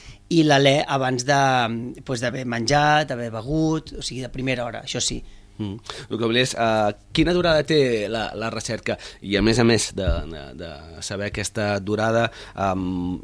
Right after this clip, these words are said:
Speaker 2: és, és un estudi que no només se centra aquí a, a, a Tarragona, sinó que també involucra d'altres, eh, centres de salut d'arreu de l'Estat, oi?
Speaker 1: Sí, bueno, i això també és una cosa que ens fa, que ens fa, bueno, ens agrada, ens agrada perquè hem vist com,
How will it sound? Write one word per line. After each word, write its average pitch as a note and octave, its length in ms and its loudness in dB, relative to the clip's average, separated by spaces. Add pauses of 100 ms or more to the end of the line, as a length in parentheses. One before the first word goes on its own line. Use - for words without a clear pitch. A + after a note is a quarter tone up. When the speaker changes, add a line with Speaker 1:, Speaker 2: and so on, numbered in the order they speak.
Speaker 2:
és, - 340 -2
és A#2+ 120 -4
un B2+ 120 -2
estudi B2+ 400 -4
que C#3 160 2
no B2+ 160 0
només B2+ 320 0
se A#2+ 120 -4
centra A#2 600 2
aquí A#2 340 -2
a, G2 140 0
a, G2+ 480 -4
a A2 160 -6
Tarragona, B2 480 0
sinó B2+ 220 2
que C3+ 100 -2
també B2+ 300 2
involucra C3 420 0
d'altres, C3+ 560 2
eh, A2+ 560 2
centres C3 480 0
de B2+ 160 0
salut C3+ 320 4 (200)
d'arreu B2 260 2
de E3 80 2
l'Estat, G2 360 0
oi? D#3+ 200 2 (100)
Speaker 1:
Sí, C#3+ 300 4 (100)
bueno, C#3 240 2
i A2 80 -4
això C3 160 -2
també C#3 200 4
és C#3 100 2
una C3+ 100 2
cosa C#3 200 2
que D#3 120 2
ens - 80 -2
fa, B2+ 300 4
que C3 100 -2
ens A2 160 -4
fa, A#2 580 -2
bueno, A#2 220 -8
ens A2 140 -10
agrada, A#2+ 440 -2
ens A#2+ 120 -6
agrada B2+ 340 2
perquè C3+ 380 0 (160)
hem C3+ 180 0
vist C3+ 160 4
com, C#3 240 2